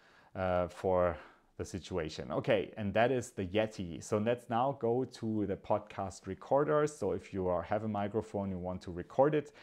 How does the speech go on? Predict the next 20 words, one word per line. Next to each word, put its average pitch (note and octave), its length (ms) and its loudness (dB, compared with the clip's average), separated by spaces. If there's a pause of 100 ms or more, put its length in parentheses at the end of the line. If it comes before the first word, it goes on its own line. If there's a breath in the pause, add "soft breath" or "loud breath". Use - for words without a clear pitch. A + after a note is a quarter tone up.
(140 loud breath)
somewhere, B2 760 4 (640 loud breath)
you F3 160 6
can A2+ 420 4 (260)
either B2+ 260 6
record G#2 720 6
your, B2 640 8 (960)
like, G2+ 260 0
your G#2 120 2
podcast F#2 720 2 (100)
on A2+ 240 2
a, G#2 400 2 (340)
um, F#2 380 0 (120)
on F#2+ 200 -2
the, F2 280 4 (440)
uh, F2+ 300 -2
computer, C3 560 2
of A#2 300 2
course, A2+ 420 2 (400)
but G#2+ 320 4 (220)
that's - 400 -2